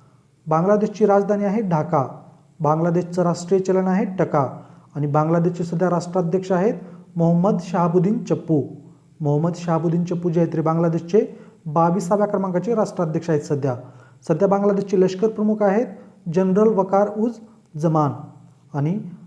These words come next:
आपल्या भारताची सर्वाधिक भूसीमा जी आहे, तर ती या बांगलादेशला लागून आहे बघा.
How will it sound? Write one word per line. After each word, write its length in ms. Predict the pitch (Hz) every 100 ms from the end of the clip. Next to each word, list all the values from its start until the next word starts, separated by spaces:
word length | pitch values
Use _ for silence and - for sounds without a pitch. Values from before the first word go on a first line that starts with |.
| -
आपल्या 260 | 143 175
भारताची 480 | 165 151 160 190 185
सर्वाधिक 480 | 214 202 175 190 214 185
भूसीमा 440 | 160 180 - 196 190
जी 120 | 180
आहे, 140 | 175
तर 60 | 175
ती 200 | 160 196
या 80 | 214
बांगलादेशला 640 | 151 175 180 180 180 180
लागून 220 | 165 156 151
आहे 100 | 143
बघा. 220 | 127